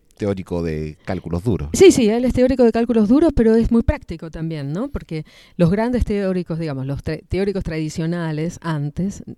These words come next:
Speaker 2: no estaban muy cerca de las computadoras, no era que en Francia, por ejemplo, donde hay este, digamos, esa tradición de matemática, eh, los físicos característicos franceses de la generación anterior, eh,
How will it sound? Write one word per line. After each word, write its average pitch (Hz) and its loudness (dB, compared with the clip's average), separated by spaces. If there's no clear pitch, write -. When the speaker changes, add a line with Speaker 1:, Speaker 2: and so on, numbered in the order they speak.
Speaker 2:
no 190 -8
estaban 202 -2
muy 151 -2
cerca 139 -12
de 139 -10
las 135 -12
computadoras, 143 -6
no 151 -8
era 165 -8
que 156 -14
en - -8
Francia, 160 -4
por 143 -12
ejemplo, - -14
donde 160 -10
hay 156 -8
este, - -10
digamos, - -12
esa 151 -10
tradición 165 -4
de 175 -4
matemática, 151 -6
eh, 147 -14
los 151 -8
físicos 170 -6
característicos 175 -4
franceses 170 -6
de 156 -8
la 139 -14
generación 156 -8
anterior, 165 -6
eh, - -20